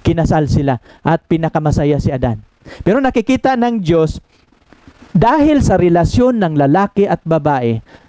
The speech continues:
mayroong happiness. Pero nakikita ng Diyos, kung walang relasyon ang J-, ang tao sa kanyang manlalalang, sa crea-, kanyang creator, wala, hindi niya maranasan ang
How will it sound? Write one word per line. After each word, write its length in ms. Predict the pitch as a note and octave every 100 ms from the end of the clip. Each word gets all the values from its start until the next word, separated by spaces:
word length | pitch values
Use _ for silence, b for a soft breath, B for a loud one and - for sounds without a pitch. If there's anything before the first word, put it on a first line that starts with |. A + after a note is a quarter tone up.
| B
mayroong 320 | D#3+ F3+ E3
happiness. 720 | E3+ D#3+ D#3 C#3+ A#2+ - - - _ B B B B
Pero 160 | - D3
nakikita 560 | D#3+ D#3 D3 F#3+ F#3+ E3+
ng 160 | F3+ D#3+
Diyos, 240 | D#3 C#3+ - B B
kung 320 | E3+ F3+ E3+
walang 480 | D#3 D#3 A#3 A#3 A3+
relasyon 800 | D3 D3+ D3 C#3+ - A3 A3 A3
ang 240 | D3+ C3+
J-, 160 | A2 C#3+ -
ang 160 | D3
tao 560 | C#3 G#3+ G3+ G#3+ A3 - B
sa 160 | B F3+
kanyang 560 | D#3 C#3+ D3 G3+ A#3 A3+
manlalalang, 1200 | F3+ F3+ F3+ F3+ F3+ F3+ F3+ F#3 F#3 E3 C3 A#2+
sa 160 | - E3+
crea-, 400 | - F3 F#3 F#3+
kanyang 320 | E3 F3+ A3 G#3
creator, 720 | D#3+ E3 E3+ D#3+ D3+ B2 A2+ _ B B
wala, 400 | C3+ D#3+ F3 F3+ -
hindi 320 | D3+ F3+ F3+
niya 160 | F3+ F#3
maranasan 720 | D#3 C#3+ D3 E3 E3 E3+ D#3
ang 320 | - C#3 C3+